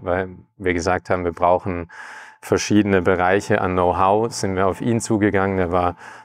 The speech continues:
bekannt, dass er einer der besten Aerodynamiker war. Und den Matthias habe ich einfach aus dem Lehrstuhl gecastet. Also da haben wir gesagt, uns fehlt noch dieses ganze Robotik- und Control-Know-how.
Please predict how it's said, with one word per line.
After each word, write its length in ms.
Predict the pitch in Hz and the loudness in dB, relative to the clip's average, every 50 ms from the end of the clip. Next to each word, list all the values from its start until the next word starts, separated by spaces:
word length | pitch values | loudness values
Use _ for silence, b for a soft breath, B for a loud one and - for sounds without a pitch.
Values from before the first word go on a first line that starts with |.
| B | B
bekannt, 500 | B - 87 - - 104 95 98 95 - | B -2 -2 -2 0 -2 -2 -2 -2 0
dass 200 | - 95 90 - | 2 2 2 2
er 120 | - 98 98 | 0 0 0
einer 220 | 98 92 90 90 | 0 0 0 2
der 120 | 87 90 85 | 0 0 2
besten 360 | - 95 90 - - - 98 | 2 2 0 0 -2 -4 -4
Aerodynamiker 840 | 95 92 87 90 85 90 85 87 92 98 110 110 104 - 107 98 92 | -2 0 0 0 0 0 0 0 0 0 0 -2 -2 0 -2 0 2
war. 220 | 101 98 98 95 B B B B B B B B B B B | 2 2 2 0 B B B B B B B B B B B
Und 180 | - - 110 92 | -2 0 0 2
den 100 | 104 95 | 2 2
Matthias 460 | 95 95 90 - 127 123 123 123 - | 2 0 0 2 4 4 4 4 2
habe 140 | 117 104 101 | 0 0 0
ich 100 | 92 107 | 2 0
einfach 280 | 101 95 87 107 92 90 | 0 0 0 0 0 2
aus 160 | 90 87 - | 0 0 0
dem 100 | - 90 | 0 0
Lehrstuhl 400 | 85 85 87 - - - 95 85 | 2 2 2 0 -2 -4 -4 -4
gecastet. 580 | 85 85 80 - 85 82 82 - - - - - _ _ _ - | -4 -4 -6 -6 -6 -8 -8 -8 -8 -12 -12 -12 _ _ _ -18
Also 200 | - - 85 85 | -14 -12 -8 -6
da 140 | 90 87 | -4 -2
haben 140 | 92 92 92 | -2 0 0
wir 80 | 90 87 | 0 0
gesagt, 460 | 87 92 80 - 92 90 87 - - | 0 -2 -2 0 -2 -2 -2 -6 -8
uns 280 | - - 98 90 87 - | -6 -4 -4 -4 -6 -2
fehlt 300 | - - 95 95 92 - | 2 4 4 4 4 2
noch 180 | 101 92 87 | 0 -2 -2
dieses 320 | - - 101 87 90 82 - | -2 -4 -4 -2 -2 -2 -2
ganze 300 | - 92 90 87 - 101 | 0 0 0 2 2 2
Robotik- 500 | 87 90 82 95 95 95 - 113 92 92 | 2 2 2 2 0 0 0 0 -2 -2
und 140 | 90 87 | -2 -4
Control-Know-how. 1080 | 85 - 92 87 - - 98 101 107 104 107 113 101 98 98 92 90 92 92 - - | -2 -4 -4 -2 0 2 2 2 2 0 -2 0 0 2 2 2 2 2 2 2 -2